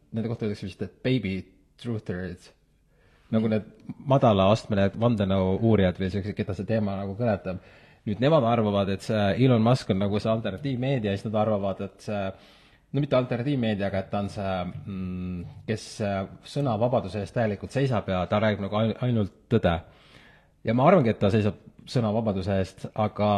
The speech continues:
seal on lihtsalt see teema, et ta, ta on nagu ikkagi selles, selle asja uurimisel, sellel levelitel ta on hästi nagu madal veel, sest ta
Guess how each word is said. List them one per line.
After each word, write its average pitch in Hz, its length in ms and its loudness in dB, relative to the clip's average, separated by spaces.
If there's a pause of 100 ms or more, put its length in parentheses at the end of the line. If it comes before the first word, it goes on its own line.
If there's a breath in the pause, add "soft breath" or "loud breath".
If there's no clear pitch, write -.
(160)
seal 113 200 2
on 113 120 2
lihtsalt 123 280 2
see 135 200 2
teema, 131 440 6
et 107 100 -2
ta, 104 280 2 (300)
ta 117 160 2
on 113 80 2
nagu 113 160 2
ikkagi 117 280 0
selles, 101 340 2 (580 loud breath)
selle 113 280 6
asja 131 240 4
uurimisel, 113 520 2
sellel 107 400 0
levelitel 110 480 4
ta 95 120 -4
on 107 80 2
hästi 120 240 -2
nagu 95 360 0
madal 101 400 2
veel, 80 200 -8
sest - 160 -18
ta 92 120 -6